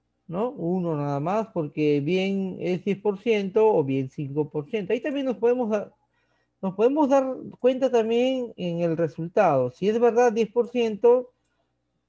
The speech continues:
si es falso, cinco por ciento. O sea, hay dos, un sí,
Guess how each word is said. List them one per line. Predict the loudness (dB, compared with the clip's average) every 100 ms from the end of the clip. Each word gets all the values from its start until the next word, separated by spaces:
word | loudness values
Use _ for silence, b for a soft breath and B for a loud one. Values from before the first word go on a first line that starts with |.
| _
si | _ -4
es | 0
falso, | 2 2 0
cinco | -6 -4 -4 -4
por | -4 0
ciento. | 0 0 -2
O | 2
sea, | 2
hay | 4
dos, | 4 4 0
un | -6 -4 -2 -4
sí, | -4 -6 -6